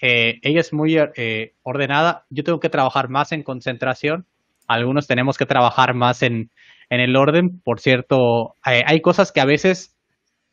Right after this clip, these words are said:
por no querer darles importancia, nos cua-, nos pasan factura más adelante.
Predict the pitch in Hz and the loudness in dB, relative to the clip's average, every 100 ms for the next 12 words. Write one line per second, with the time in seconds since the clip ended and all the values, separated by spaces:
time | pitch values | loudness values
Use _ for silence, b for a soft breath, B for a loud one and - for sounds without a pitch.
0 | _ 147 143 135 131 123 147 175 185 180 | _ 4 6 6 4 2 0 2 2 2
1 | 170 165 175 165 - 165 151 139 123 - | 2 2 2 0 -4 -6 -6 -6 -6 -4
2 | 127 139 175 170 175 135 123 - - 147 | -6 -4 -6 -6 -8 -12 -14 -8 -4 -2
3 | 147 143 123 151 151 170 143 123 - 147 | -4 -12 -6 -6 -4 -6 -6 -8 -4 -2
4 | 127 120 - 147 175 202 156 | -2 -4 -2 0 2 0 -4